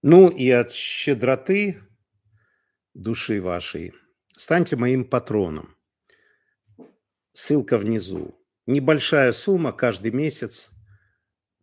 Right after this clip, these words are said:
э, от вас не убудет, а мне приятно. Или купите чашку кофе.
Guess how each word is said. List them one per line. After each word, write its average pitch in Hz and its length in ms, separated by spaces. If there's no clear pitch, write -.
э, - 60
от 110 160
вас 127 280
не 120 120
убудет, 120 460
а 92 60
мне 107 200
приятно. - 560
Или 202 200
купите 135 440
чашку - 420
кофе. - 380